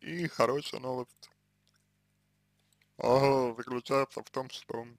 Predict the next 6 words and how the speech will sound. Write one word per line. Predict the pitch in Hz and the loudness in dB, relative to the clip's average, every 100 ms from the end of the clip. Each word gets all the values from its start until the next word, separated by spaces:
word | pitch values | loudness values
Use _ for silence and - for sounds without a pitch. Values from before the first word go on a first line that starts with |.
| _ _ _ - _ _ _ _ _ _ _ - | _ _ _ -20 _ _ _ _ _ _ _ -14
нет, | 120 131 123 _ _ - | -2 2 2 _ _ -2
а, | 80 113 117 120 113 | 4 6 6 4 4
такой | - 120 127 117 | 2 0 0 -2
сложности, | - 147 156 135 - 117 113 113 _ _ - 127 | -2 -2 -2 -8 -4 -4 -4 -8 _ _ -20 -16
вот, | 113 120 117 - - | -6 -4 -4 -6 -6
которую, | - - 127 120 117 | -6 -2 -2 -2 -4